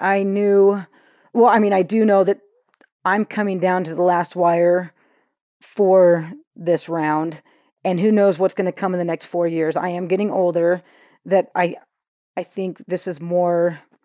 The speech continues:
emotional for me because of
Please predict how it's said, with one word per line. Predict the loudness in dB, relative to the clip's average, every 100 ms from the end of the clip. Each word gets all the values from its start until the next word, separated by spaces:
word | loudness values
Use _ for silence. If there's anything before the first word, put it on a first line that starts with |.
| _ _ -8
emotional | -2 0 0 -2 -6
for | -4 -2
me | -2 -2 -4 -8 _ _ _ _ -12
because | -10 -6 -2 -2 -2 -6
of | -2 -2 -2 -6